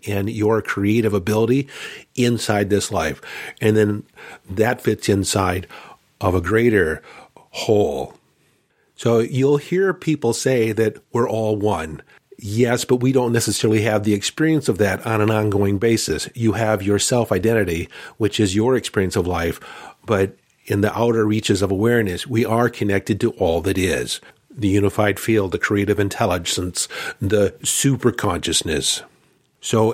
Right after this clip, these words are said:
as you become more intuitive, more in touch with your intuitive information, you have the ability to send your conscious awareness to outer and outer reaches, uh, uh, beyond the local information to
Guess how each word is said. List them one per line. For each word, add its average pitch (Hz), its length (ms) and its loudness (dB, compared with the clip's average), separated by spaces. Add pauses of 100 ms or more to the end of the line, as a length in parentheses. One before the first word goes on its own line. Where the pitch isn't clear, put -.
as 127 420 2
you 120 120 2
become 110 720 0
more 123 340 2
intuitive, 110 840 0 (360)
more 117 260 2
in 107 260 -2
touch - 460 -2
with 104 180 0
your 104 160 2
intuitive 107 540 2
information, 104 920 0 (540)
you 107 220 0
have 110 300 0
the 110 100 0
ability 107 440 2
to 104 100 4
send 104 360 2
your 104 240 2
conscious 104 500 -2
awareness 110 600 2 (280)
to 107 360 0
outer 113 260 2
and 101 120 0
outer 101 240 0
reaches, 101 560 0 (520)
uh, 98 400 0
uh, 95 220 0
beyond 113 640 0
the 98 300 2
local 117 600 2
information 92 720 0
to 92 440 0